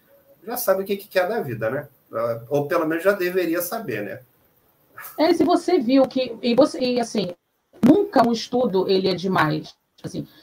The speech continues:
Speaker 2: se você fez uma faculdade lá, sei lá, de direito, o direito te deu dinheiro. Mas agora, "Ah, eu tô com quarenta anos. Ai, meu Deus, o que eu vou fazer da vida? Ah, eu vou mudar?"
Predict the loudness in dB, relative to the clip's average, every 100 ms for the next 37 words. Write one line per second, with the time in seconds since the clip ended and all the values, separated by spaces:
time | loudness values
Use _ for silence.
0 | -2 2 4 4 4 6 8 8 4 4
1 | 4 6 6 6 4 4 4 2 0 2
2 | 2 0 -2 -2 2 4 6 4 0 -6
3 | -8 _ _ _ _ _ _ _ -2 0
4 | 4 6 6 4 6 10 10 8 0 _
5 | -10 0 4 8 6 4 -2 -10 _ _
6 | _ _ _ _ _ 0 2 4 4 4
7 | 6 8 6 4 0 -4 -2 2 4 6
8 | 4 4 6 6 4 2 2 4 2 2
9 | 2 2 4 4 4 4 2 -2 -8 -20
10 | -20 _ 0 4 4 4 4 2 2